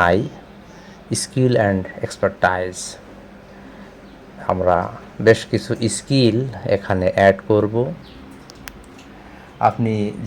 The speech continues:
যে বিষয়ে দক্ষ, সেইগুলো উল্লেখ করে আপনি ওখানে, ওরা যেভাবে চেয়েছে, যেভাবে এক্সপেরিয়েন্স লেভেল চেয়েছে, সেভাবেই আপনি দিবেন। যেমন ডেটা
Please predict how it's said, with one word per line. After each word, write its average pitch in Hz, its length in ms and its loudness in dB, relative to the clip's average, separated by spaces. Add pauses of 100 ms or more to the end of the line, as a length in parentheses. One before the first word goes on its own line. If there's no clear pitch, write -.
যে 117 140 8 (180)
বিষয়ে 110 320 6 (140)
দক্ষ, 107 240 0 (960)
সেইগুলো 113 500 4 (140)
উল্লেখ 113 300 4 (160)
করে 104 220 4 (1080)
আপনি - 260 -2 (600)
ওখানে, 95 320 -2 (2500)
ওরা 110 140 10 (100)
যেভাবে 104 440 2 (160)
চেয়েছে, 101 300 0 (100)
যেভাবে 104 320 4 (100)
এক্সপেরিয়েন্স 104 560 0 (140)
লেভেল 101 260 4 (140)
চেয়েছে, 98 320 -2 (120)
সেভাবেই 104 480 2
আপনি 95 240 -2
দিবেন। 87 240 -6 (720)
যেমন 117 260 8
ডেটা 110 260 8